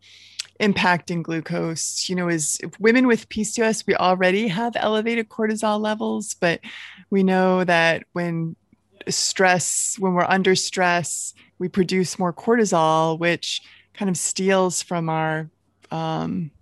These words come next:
from our insulin and makes us more susceptible, I think, to blood sugar spikes as well. Um,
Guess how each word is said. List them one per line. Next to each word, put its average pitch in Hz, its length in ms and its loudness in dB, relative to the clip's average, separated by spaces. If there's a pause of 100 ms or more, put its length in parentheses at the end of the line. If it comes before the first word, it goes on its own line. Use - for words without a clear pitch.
(720)
from 185 180 0
our 160 100 4
insulin 165 920 -2
and 170 480 -2
makes 175 340 -4
us 165 220 -4
more 170 320 0
susceptible, 160 800 -2
I 147 120 0
think, 151 440 -8
to 151 480 -4 (180)
blood 156 300 -4
sugar - 280 -4
spikes - 800 -6
as 156 200 -6
well. 175 480 0 (500)
Um, 165 580 2